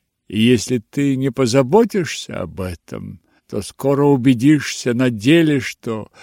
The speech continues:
мертвые не исчезают". Как только он услышал, что остальные члены семьи стали просыпаться, он удалился в свою нору,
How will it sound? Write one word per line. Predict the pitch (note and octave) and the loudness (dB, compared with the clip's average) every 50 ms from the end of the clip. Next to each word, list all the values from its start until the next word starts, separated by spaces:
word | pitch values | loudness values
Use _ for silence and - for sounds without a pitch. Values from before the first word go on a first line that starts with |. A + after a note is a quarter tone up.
| - - _ - | -20 -20 _ -6
мертвые | A2 G#2+ A2+ A#2+ C3 C#3 D#3 D#3+ D3 C3 - _ _ _ _ _ - G#2+ F2+ G#2 G2+ G2+ G2 F#2 F#2 | -2 0 4 6 6 6 6 6 4 2 -4 _ _ _ _ _ -14 -10 -8 -6 -4 -2 -2 -2 -4
не | F2 F#2+ G#2 A2+ A#2+ A#2+ A2 | -4 -2 0 0 0 0 0
исчезают". | G2 - - - - - - A2+ G#2 F2+ D#2+ F#2 F#2 E2 E2 E2+ D#2+ D#2 E2 F#2 - _ - - - - _ _ _ _ _ _ _ _ _ _ _ _ _ _ - | -4 -6 -8 -8 -8 -8 -8 -8 -10 -10 -10 -10 -10 -10 -10 -10 -12 -14 -14 -18 -20 _ -20 -20 -20 -20 _ _ _ _ _ _ _ _ _ _ _ _ _ _ -4
Как | B2+ C#3 C3 - | -2 -2 -4 -6
только | - - - D#3+ D#3 C#3+ - - - C3 | -4 0 2 2 2 0 -2 -4 -2 0
он | C3 C3 C3 | 0 2 2
услышал, | C3+ C3+ A#2 - - - C#3+ D3+ D#3+ D3+ B2 - - A2+ G#2+ G#2+ | 0 0 -2 -4 -8 -8 -4 -4 -4 -4 -4 -6 -6 -8 -8 -8
что | F#2+ - - - - G#2 G#2 | -10 -12 -14 -10 -8 -6 -6
остальные | G#2 - - - - A#2+ A#2+ B2+ C3 C#3 D3 D3 C#3 B2+ | -6 -8 -8 -4 -4 -2 -2 -2 -2 -2 -2 -2 -2 -2
члены | G#2 - - - A2+ A#2+ C3 C3+ C3 B2+ A2+ | -4 -6 -8 -6 -4 -2 -2 -2 -2 -4 -6
семьи | - - - A#2+ A2 A#2+ B2 C3 B2+ | -6 -6 -6 -4 -4 -2 -2 -2 -2
стали | - - - - A#2 A#2+ A#2 A#2+ | -4 -6 -6 -4 -4 -2 -2 -4
просыпаться, | - - - G#2 A2+ - - A2+ G#2 - - C3+ C#3+ D#3+ - - - - - D3 D3 C#2 | -6 -6 -8 -8 -8 -6 -6 -6 -8 -4 -4 -4 -4 -4 -6 -10 -10 -10 -8 -8 -6 -4
он | - A2+ C3 C#3 C#3 C#3 | -2 -2 -2 -2 -2 -4
удалился | C#3+ B2+ A2 C3 C3+ C3 C#3 D3+ D3+ C#3+ A#2+ - - - A2 G#2 G#2 | -4 0 2 2 2 4 2 2 2 0 -2 -4 -8 -8 -8 -8 -8
в | - - | -10 -12
свою | - - - F#2+ G2 G2 G2+ G2 G2 | -12 -10 -8 -6 -6 -4 -4 -4 -6
нору, | G2+ G#2+ A2+ B2 C#3+ D#3+ E3+ E3+ E3+ E3+ | -6 -2 -2 0 2 2 0 0 -4 -6